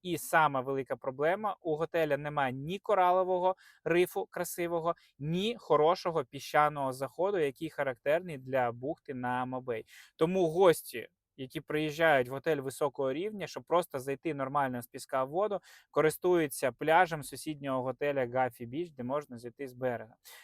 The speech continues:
Це уже великий нюанс. По-друге, якщо ви їдете з дітьми, то корпус для сімейного відпочинку, він знаходиться фактично на другій лінії.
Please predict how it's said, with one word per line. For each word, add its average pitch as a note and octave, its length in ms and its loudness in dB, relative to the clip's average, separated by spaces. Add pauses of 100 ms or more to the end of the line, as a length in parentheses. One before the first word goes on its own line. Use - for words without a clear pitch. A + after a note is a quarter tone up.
Це G3 300 4
уже D#3 360 2
великий D3 480 -2
нюанс. A2 360 -14
По-друге, E3+ 440 2
якщо B2+ 300 -2
ви G3+ 180 2 (180)
їдете D#3+ 500 -8
з C3+ 60 -12
дітьми, C#3 460 -10 (420)
то D3+ 240 10
корпус - 600 0
для C#3 380 0
сімейного C3+ 520 -4
відпочинку, D#3 580 -8
він D#3+ 180 -8
знаходиться C#3+ 580 -4
фактично D#3 600 -6
на C#3 360 -2
другій C#3 640 -8
лінії. B2+ 460 -8